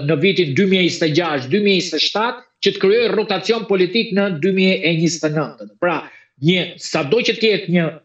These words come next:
forcë e re politike, nuk mund të vinë dy mijë e njëzet e nëntën dhe të marrin shtatëdhjetë e një deputet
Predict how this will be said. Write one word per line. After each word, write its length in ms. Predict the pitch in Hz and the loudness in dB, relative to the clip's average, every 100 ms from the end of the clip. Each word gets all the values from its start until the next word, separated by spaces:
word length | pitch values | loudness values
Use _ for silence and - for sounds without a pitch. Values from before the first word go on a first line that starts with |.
| _ | _
forcë 320 | 190 190 185 | -2 0 0
e 80 | 165 | 0
re 120 | 185 170 | 2 0
politike, 640 | 160 143 135 190 226 262 254 226 | 0 0 0 0 0 0 -2 -2
nuk 260 | 185 214 | -2 0
mund 240 | 220 220 - | 0 -2 -4
të 80 | 139 | 0
vinë 280 | 226 226 151 | 0 2 0
dy 80 | 226 | 0
mijë 80 | |
e 60 | 208 | 0
njëzet 160 | 180 185 | 0 -2
e 60 | |
nëntën 320 | 180 214 202 180 | -2 -2 0 0
dhe 60 | |
të 100 | 180 | -2
marrin 280 | 196 196 190 | -2 -2 -2
shtatëdhjetë 480 | - - - 214 208 | -2 -2 -2 -4 -2
e 80 | 180 | 0
një 120 | 175 | 2
deputet 500 | 156 151 147 196 214 | 0 0 -2 -2 -4